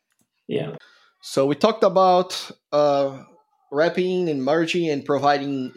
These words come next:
Speaker 2: small resolvers. One other thing that's interesting to do is creating references. And when you create a reference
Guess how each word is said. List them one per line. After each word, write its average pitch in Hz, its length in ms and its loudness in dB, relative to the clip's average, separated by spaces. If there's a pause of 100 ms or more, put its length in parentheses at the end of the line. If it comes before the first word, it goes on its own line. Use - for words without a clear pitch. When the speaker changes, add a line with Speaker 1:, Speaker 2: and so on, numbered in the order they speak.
Speaker 2:
small 139 540 0
resolvers. 147 580 -2 (1600)
One 196 160 2
other 233 200 4
thing 190 340 0
that's 175 240 0
interesting 165 440 -4
to 151 140 -4
do 143 260 0
is 160 300 0
creating 160 580 0
references. 170 880 -4 (1800)
And 151 420 0 (1600)
when 170 200 0
you 226 60 -2
create 214 340 0
a 151 80 4
reference 147 520 0